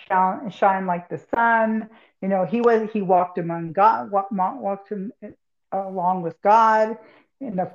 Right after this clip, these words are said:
you know, all the, had all these things for him and decided that wasn't enough.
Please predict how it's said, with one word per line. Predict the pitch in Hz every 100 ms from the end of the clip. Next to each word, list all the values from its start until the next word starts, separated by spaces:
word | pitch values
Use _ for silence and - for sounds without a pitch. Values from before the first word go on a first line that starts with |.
| -
you | 202
know, | 175
all | - 180 196
the, | 196 202
had | 208 196
all | - 202 226
these | 240 233
things | - 254 247 233
for | - 226 233
him | 214 175
and | 170
decided | 175 185 170 170
that | 170 175
wasn't | 165 160 160
enough. | 151 131